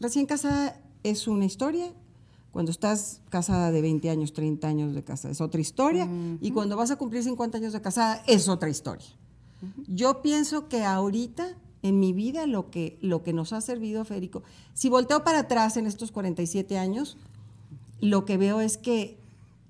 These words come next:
Speaker 1: nos salvó absolutamente el respeto mutuo.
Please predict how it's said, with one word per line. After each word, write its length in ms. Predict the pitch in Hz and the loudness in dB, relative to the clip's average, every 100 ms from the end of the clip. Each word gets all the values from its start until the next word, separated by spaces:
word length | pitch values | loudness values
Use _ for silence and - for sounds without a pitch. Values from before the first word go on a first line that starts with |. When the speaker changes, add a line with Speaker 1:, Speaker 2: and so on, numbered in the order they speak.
| - - | -12 -2
Speaker 1:
nos 340 | 214 214 202 | 2 2 2
salvó 580 | 208 180 190 269 339 - - - - _ - - | 4 4 6 2 0 -8 -20 -20 -20 _ -20 0
absolutamente 720 | 180 170 196 196 214 208 190 | 0 2 0 0 -2 -2 -2
el 60 | 190 | -2
respeto 340 | 180 170 165 | -2 -4 0
mutuo. 340 | 170 156 160 | 0 0 -2